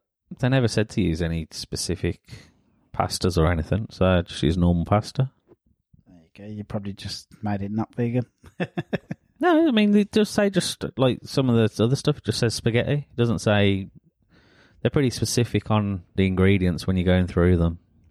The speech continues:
Speaker 2: Yeah, maybe it's just water, actually.
Speaker 1: Yeah, flour and water. I'm not going through the recipe, like, on, on the back of the pack. They didn't say anything other than that, so must be. Yeah, so no,
Speaker 2: What about
Speaker 1: didn't
Speaker 2: your, uh,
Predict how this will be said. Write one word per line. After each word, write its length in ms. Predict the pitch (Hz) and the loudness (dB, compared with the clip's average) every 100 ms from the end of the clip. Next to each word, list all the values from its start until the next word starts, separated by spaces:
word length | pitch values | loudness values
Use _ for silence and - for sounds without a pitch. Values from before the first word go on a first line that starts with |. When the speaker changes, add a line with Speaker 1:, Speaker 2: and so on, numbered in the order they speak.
| 143 | -18
Speaker 2:
Yeah, 100 | 139 | -10
maybe 320 | 165 160 135 | -4 0 0
it's 200 | 104 - | -2 -8
just 240 | 214 - | -12 -8
water, 400 | 113 135 - - | -6 -6 -8 -14
actually. 440 | 117 - - 107 110 - _ _ | -16 -16 -18 -16 -18 -20 _ _
Speaker 1:
Yeah, 300 | 135 139 135 135 - | 0 2 2 -2 -10
flour 320 | - 117 104 | -2 2 4
and 140 | 95 90 | 2 4
water. 340 | 95 98 - | 2 2 -2
I'm 180 | 110 127 | -2 0
not 140 | 175 | 2
going 180 | - 233 | 2 2
through 160 | - 143 | 2 4
the 100 | 107 | 4
recipe, 420 | 110 - - 87 | 2 -2 0 2
like, 280 | 90 90 - | 4 2 0
on, 280 | 107 101 90 - | 0 0 -2 -2
on 140 | 87 | 0
the 80 | 92 | 2
back 240 | 90 - | 0 0
of 60 | 90 | -2
the 80 | - | 0
pack. 360 | 92 - - | 0 -2 -4
They 120 | - | -4
didn't 220 | 104 110 76 | 0 0 0
say 240 | - 95 | 0 2
anything 300 | 87 73 82 | 0 -2 -2
other 200 | 78 82 | -2 -2
than 260 | 78 78 78 _ _ _ _ - | -4 -6 -12 _ _ _ _ -4
that, 220 | 92 - | -4 -4
so 300 | - 95 98 - _ _ _ _ | -2 0 0 -8 _ _ _ _
must 240 | 147 - | -2 0
be. 140 | 170 196 - | -2 -2 0
Yeah, 240 | 135 170 | 0 0
so 240 | 170 143 139 | -2 -2 0
no, 120 | 156 | 2
Speaker 2:
What 120 | 220 | 2
about 160 | 123 123 | 2 2
Speaker 1:
didn't 140 | 139 | 0
Speaker 2:
your, 300 | 120 113 110 | -2 -4 -4
uh, 220 | 113 110 | -4 -6